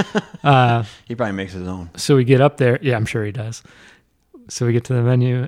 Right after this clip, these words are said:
Speaker 1: and, or to the, uh, drive-thru. I'm like, um, "Do you guys have Butterbeer Blizzards?" And she's like, "What size?" And I'm like, "Mini." I'm
Speaker 2: It
Speaker 1: like,
Speaker 2: worked.
Speaker 1: And I'm, I'm, like,
Speaker 2: <laughs>
Speaker 1: fucking fist pumping and everything.
Speaker 2: Yeah.
Speaker 1: So we go home,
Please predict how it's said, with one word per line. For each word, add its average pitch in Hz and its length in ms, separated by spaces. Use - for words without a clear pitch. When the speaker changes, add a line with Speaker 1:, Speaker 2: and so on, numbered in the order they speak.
Speaker 1:
and, 127 220
or 120 220
to - 260
the, 117 160
uh, 110 60
drive-thru. 120 420
I'm 110 60
like, 110 260
um, 117 360
"Do 131 100
you 131 60
guys 131 220
have 120 160
Butterbeer 113 640
Blizzards?" 127 440
And 113 100
she's 117 200
like, 123 200
"What 139 160
size?" 160 360
And 123 100
I'm 127 100
like, 120 140
"Mini." 127 360
I'm - 80
Speaker 2:
It 190 60
Speaker 1:
like, 311 80
Speaker 2:
worked. 403 340
Speaker 1:
And 143 180
I'm, 143 180
I'm, 165 240
like, 156 260
Speaker 2:
<laughs> - 220
Speaker 1:
fucking 127 200
fist - 300
pumping 147 300
and 143 160
everything. 139 400
Speaker 2:
Yeah. 127 140
Speaker 1:
So 135 360
we 127 60
go 147 180
home, 143 420